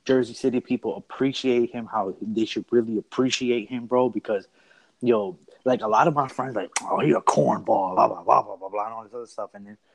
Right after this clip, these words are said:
they don't see that he was literally just ahead of his time. Like, bro,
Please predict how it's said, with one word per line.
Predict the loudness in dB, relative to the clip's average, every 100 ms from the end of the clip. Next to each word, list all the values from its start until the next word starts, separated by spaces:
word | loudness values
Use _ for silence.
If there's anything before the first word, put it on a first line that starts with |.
| _ -2
they | -2
don't | -2 -12
see | -16 -14 -8 -6 -4 -4
that | -4 -4 -6
he | -2 -2
was | 0 -4 -4
literally | -6 -4 -6
just | -6 -6
ahead | -6 -4 -4
of | -4
his | -6 -10
time. | -6 -4 -2 -4
Like, | -2
bro, | 2 2